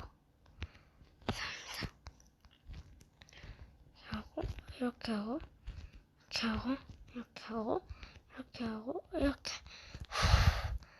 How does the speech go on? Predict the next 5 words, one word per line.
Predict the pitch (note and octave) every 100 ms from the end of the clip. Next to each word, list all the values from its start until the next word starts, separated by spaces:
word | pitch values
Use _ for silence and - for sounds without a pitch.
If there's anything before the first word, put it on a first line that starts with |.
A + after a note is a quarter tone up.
| - - -
다시 | - - - -
살았어요. | - - - - - - - - _ _ _ _ _ _ _ _ - - - _ _ _ _ _ _ _ - _ _ - - - - - - -
야, | E4+ - - -
우와! | D5 G5 F#5+ G5 - - _ _
아이고. | F#4 F4 -